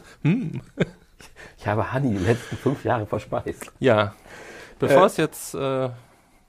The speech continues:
Speaker 2: zu makaber wird, kommen wir nochmal zurück nach, zu Weihnachten.
Speaker 1: Ach ja, genau. Weihnachten.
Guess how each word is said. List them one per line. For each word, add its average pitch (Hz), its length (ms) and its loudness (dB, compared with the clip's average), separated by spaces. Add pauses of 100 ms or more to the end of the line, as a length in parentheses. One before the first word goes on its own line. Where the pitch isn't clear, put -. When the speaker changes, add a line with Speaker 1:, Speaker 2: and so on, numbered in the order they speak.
(140)
Speaker 2:
zu 175 320 2
makaber 110 500 2
wird, 165 200 2 (680)
kommen 170 200 4
wir 160 60 6
nochmal 160 220 2
zurück 147 260 2
nach, 120 160 -4
zu - 140 -6
Weihnachten. 80 400 0 (960)
Speaker 1:
Ach - 140 -12
ja, 120 100 2
genau. 98 380 0 (100)
Weihnachten. 104 720 -4